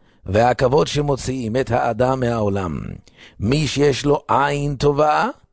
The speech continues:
הוא מתלמידי אברהם אבינו, ואין לו קנאה." הקנאה היא מוציאה את האדם מהעולם. "הוא שמח בחלקו, הוא לא מקנא בזולתו."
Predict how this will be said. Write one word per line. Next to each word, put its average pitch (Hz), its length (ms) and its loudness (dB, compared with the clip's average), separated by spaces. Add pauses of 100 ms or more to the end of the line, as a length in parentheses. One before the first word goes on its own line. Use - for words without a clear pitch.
(460)
הוא 143 180 0
מתלמידי 143 600 2
אברהם 139 440 2
אבינו, 143 640 0 (380)
ואין 135 400 2
לו 151 160 2
קנאה." 123 640 -2
הקנאה 147 300 0
היא 156 140 0
מוציאה 143 480 2
את 131 80 -4
האדם 127 440 2
מהעולם. 90 640 -2 (280)
"הוא 147 160 0
שמח 143 600 0
בחלקו, 127 720 0 (180)
הוא 127 140 2
לא 165 100 4
מקנא 151 360 2
בזולתו." 135 640 2